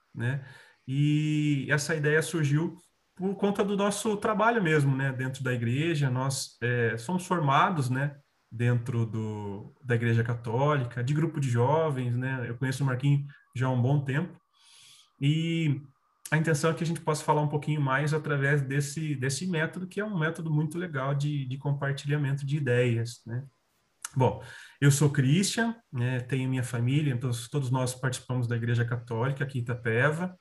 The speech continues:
É, tenho duas filhas, a Maria, a Cecília, e a minha esposa, a Priscila. E a gente surgiu com a ideia de conversar sobre, sobre Deus, né?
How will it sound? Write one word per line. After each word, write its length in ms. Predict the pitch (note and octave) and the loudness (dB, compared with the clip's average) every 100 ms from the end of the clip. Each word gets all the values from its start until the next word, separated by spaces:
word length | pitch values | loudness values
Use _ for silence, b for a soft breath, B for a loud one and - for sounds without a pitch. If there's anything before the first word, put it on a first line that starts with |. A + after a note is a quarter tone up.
| b b b b b b | b b b b b b
É, 520 | A#2+ A#2+ A#2+ A2+ A2+ A2 | -2 2 4 4 2 0
tenho 180 | C3 C3 | -2 0
duas 280 | C3 C#3+ C#3 | 4 4 4
filhas, 480 | - F#3 G#3 E3 - | 0 2 2 0 -2
a 80 | C3 | -2
Maria, 520 | B2+ A#2+ C#3 F3+ E3+ | 0 2 4 2 2
a 20 | |
Cecília, 800 | - B2 - - D#3+ G3+ G#3+ G#3+ - _ _ - | 0 -4 -6 -2 0 2 0 -2 -6 _ _ -8
e 120 | A#2+ | -2
a 60 | B2 | 0
minha 140 | B2 | 2
esposa, 480 | A#2+ A#2 C3+ D3+ D3+ | 0 -2 0 2 2
a 40 | C#3+ | 0
Priscila. 640 | B2 - - C#3 F3+ F3+ - b b b b - | -2 -6 -2 0 0 -2 -10 b b b b -8
E 840 | C3 C3+ C#3+ C#3+ C#3+ C3+ C3 A#2 A#2 - _ - | -4 0 2 2 2 2 0 -4 -6 -18 _ -4
a 40 | |
gente 180 | B2+ C#3 | 2 2
surgiu 320 | - D3 C#3+ | 4 4 4
com 100 | C#3+ | 6
a 80 | C#3+ | 4
ideia 360 | C#3 C3 C#3 C#3 | 4 2 2 0
de 160 | C#3 | -2
conversar 640 | C#3+ D3 C#3 C#3+ C#3+ D3 D3 | -2 -2 2 2 2 0 0
sobre, 720 | - D3+ C3 B2+ B2 A2+ A#2+ | 0 -2 0 0 0 -2 -6
sobre 320 | - - B2 B2 | -10 -6 -2 0
Deus, 360 | B2+ F#3 D#3+ | 2 2 4
né? 240 | C#3+ D#3 | 2 0